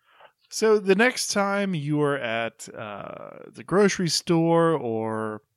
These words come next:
uh, retail store of some kind, uh,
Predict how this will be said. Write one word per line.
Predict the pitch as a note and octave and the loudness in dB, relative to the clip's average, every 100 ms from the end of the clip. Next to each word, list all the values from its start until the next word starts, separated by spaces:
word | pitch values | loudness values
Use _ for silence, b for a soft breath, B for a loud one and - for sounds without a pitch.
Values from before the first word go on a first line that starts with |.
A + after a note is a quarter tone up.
| _ _ _ _ _ _ _ - | _ _ _ _ _ _ _ -14
uh, | - - | -10 -10
retail | C#3 C#3 D3 - B2 B2 A#2+ | -4 -4 -4 -4 -2 -2 -4
store | - B2+ A#2+ | -6 -4 -2
of | A2+ - | -2 -4
some | A#2+ A#2 | -8 -8
kind, | - A2 G#2+ A#2 D#3 - G#2+ G#2+ b b b b | -10 -8 -8 -10 -14 -16 -20 -20 b b b b
uh, | B2 A#2 A#2 A#2 A#2 | -6 -4 -4 -4 -6